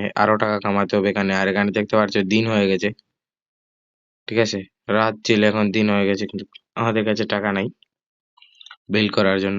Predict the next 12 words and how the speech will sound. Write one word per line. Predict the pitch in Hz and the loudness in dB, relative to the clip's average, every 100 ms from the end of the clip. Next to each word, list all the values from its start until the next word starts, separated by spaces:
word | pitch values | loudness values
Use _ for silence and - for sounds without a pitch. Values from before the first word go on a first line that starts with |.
| 98 | -6
ঠিক | 101 117 | -4 -4
আছে? | 110 90 _ _ _ _ _ _ _ _ _ _ - - - - - | -4 -8 _ _ _ _ _ _ _ _ _ _ -20 -18 -16 -20 -10
তো | - | -2
আমাদেরকে | 107 104 104 104 | -2 -2 -2 -2
টাকা | 113 107 | -2 -2
কামাতে | 101 98 101 | -4 -6 -6
হবে | 98 110 - _ 101 | -6 -8 -14 _ -4
বেশি | 104 104 98 | -2 -2 -4
করে। | 98 117 - _ _ _ _ _ _ _ _ _ _ _ _ - | -4 -6 -12 _ _ _ _ _ _ _ _ _ _ _ _ -4
তো | 101 98 95 - 113 | 0 0 -2 -2 2
দেখা | 127 | 2
যাক | 123 | 2